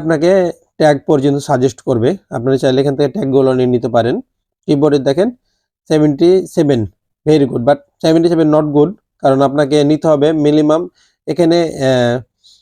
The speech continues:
আহ, সার্চ ভলিউম এটা মিনিমাম হলো হলুদ কালার হওয়া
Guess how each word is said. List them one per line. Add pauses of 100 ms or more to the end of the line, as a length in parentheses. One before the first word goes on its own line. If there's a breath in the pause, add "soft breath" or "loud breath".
(560 soft breath)
আহ, (100)
সার্চ (100)
ভলিউম (600)
এটা (220)
মিনিমাম
হলো (340)
হলুদ
কালার
হওয়া